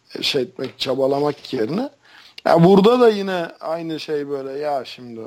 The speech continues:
nasıl anlatacağım ki ben bunu?" falan diye düşündüm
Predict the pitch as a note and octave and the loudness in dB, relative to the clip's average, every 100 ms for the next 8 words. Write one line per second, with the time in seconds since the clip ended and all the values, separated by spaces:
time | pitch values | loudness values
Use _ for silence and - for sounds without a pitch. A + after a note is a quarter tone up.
0 | - G1+ D2+ B2+ - - B1 F2 G#2+ A#2+ | -16 -18 -10 -10 -4 -2 -2 -6 -10 -10
1 | B2+ C3+ B2+ B2 B2+ B2 A2+ A#2+ A#2 C3+ | -8 -8 -8 -6 -6 -6 -6 -8 -6 0
2 | C#3 D3+ D3+ C#3 E3+ F3 F3 F3+ D#3+ | 2 2 2 2 2 2 2 4 4